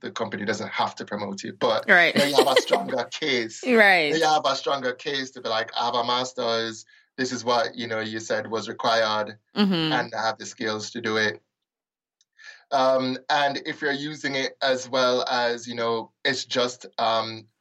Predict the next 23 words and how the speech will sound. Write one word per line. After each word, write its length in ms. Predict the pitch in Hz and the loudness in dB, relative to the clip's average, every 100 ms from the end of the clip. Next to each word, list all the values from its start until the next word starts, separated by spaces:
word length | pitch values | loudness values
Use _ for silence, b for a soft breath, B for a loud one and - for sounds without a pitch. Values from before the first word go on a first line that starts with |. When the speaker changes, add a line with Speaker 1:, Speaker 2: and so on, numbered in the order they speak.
| - | -2
Speaker 1:
a 160 | 117 | -2
definitely 760 | 117 127 123 127 117 117 113 110 | 0 -2 -2 -4 -4 -2 -4 -6
career 460 | - 107 104 117 113 | -6 -8 -2 0 0
move 360 | 113 113 113 107 | -2 -10 -10 -14
for 580 | - 110 107 107 104 104 B B B | -8 -4 -2 -2 -4 -6 B B B
what 300 | 117 123 139 | -2 -2 0
you 140 | 113 | -4
want 220 | 113 113 107 | 0 0 0
to 60 | |
do. 60 | 110 | -4
You 120 | 104 | -2
want 180 | 110 117 | 0 0
to 80 | - | -2
open 320 | 127 123 127 | -2 -2 -4
your 160 | 113 117 | -6 -4
own 440 | 110 107 107 101 _ | -4 -4 -8 -16 _
business, 580 | 143 143 131 131 127 127 | -2 -2 -2 2 2 2
and, 140 | 123 107 | 0 -2
you 80 | |
know, 380 | 107 110 107 101 _ _ _ | -2 0 0 -4 _ _ _
it's 200 | - 123 | -6 -4
kind 260 | - 117 113 | -2 0 0
of 220 | 104 | -2